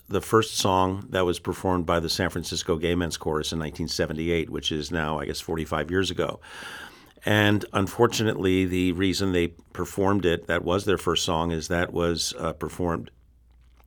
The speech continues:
uh, the night that, um, Harvey Milk and George Moscone were assassinated. <laughs> I'm sorry, I'm getting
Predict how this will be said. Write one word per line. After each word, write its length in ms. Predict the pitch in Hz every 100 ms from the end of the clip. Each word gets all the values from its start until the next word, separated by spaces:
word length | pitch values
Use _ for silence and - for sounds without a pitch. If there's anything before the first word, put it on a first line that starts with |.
| - -
uh, 220 | 87 90
the 100 | 92
night 280 | 90 87 85
that, 380 | - 87 - -
um, 400 | 85 80 78 -
Harvey 360 | - - 92 92
Milk 320 | 85 82 82 -
and 320 | 82 82 69 - - _ _ _ _ _ _ _ - - - - - _ _ _ _ _ _ _ _ _ _ - - -
George 260 | - 104 90
Moscone 400 | 87 - 95 92
were 120 | 85
assassinated. 720 | 82 92 85 - 80 76 73 -
<laughs> 40 |
I'm 180 | - 127
sorry, 280 | 113 131 107
I'm 80 | 113
getting 280 | 101 92